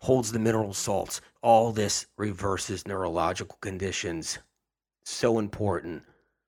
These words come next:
So important. It really is. If you have, here's the, here's the problem we run into right here. Here's the problem Spirit and I run into. You get a diagnosis of any kind, you're told protein, protein, protein, protein, protein. What an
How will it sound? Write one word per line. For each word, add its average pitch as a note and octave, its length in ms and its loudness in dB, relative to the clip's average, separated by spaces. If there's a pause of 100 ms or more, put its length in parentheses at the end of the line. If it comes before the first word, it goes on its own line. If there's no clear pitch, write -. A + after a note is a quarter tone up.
(380)
So G#2+ 220 2
important. - 560 -2 (340)
It G2 140 -6
really F#2+ 440 -2
is. - 260 -2 (720)
If F3 260 10
you C#3+ 140 8
have, F#2+ 520 2 (280)
here's G#3+ 300 6
the, B2 80 -2
here's F3+ 440 8
the G2+ 80 -4
problem F#2 480 0
we F2+ 120 2
run F2 220 0
into E2+ 280 -4
right F2+ 260 -2
here. E2+ 240 -4
Here's C#3+ 320 4
the B2+ 80 0
problem F2 400 0
Spirit F#2+ 380 -2
and E2+ 100 -4
I E2+ 80 0
run - 240 -4
into. D#3 400 -6 (460)
You A#2+ 100 0
get D#3 220 8
a D#3 80 10
diagnosis G#2+ 720 2
of F#2+ 100 -6
any G2+ 180 -4
kind, F#2+ 280 -2
you're F#2+ 80 -4
told G#2 380 -2
protein, A2 460 2
protein, G2 460 -2
protein, G2+ 420 -4
protein, G2 460 -6
protein. F#2 480 -6
What G#2 340 -2
an A2 140 -4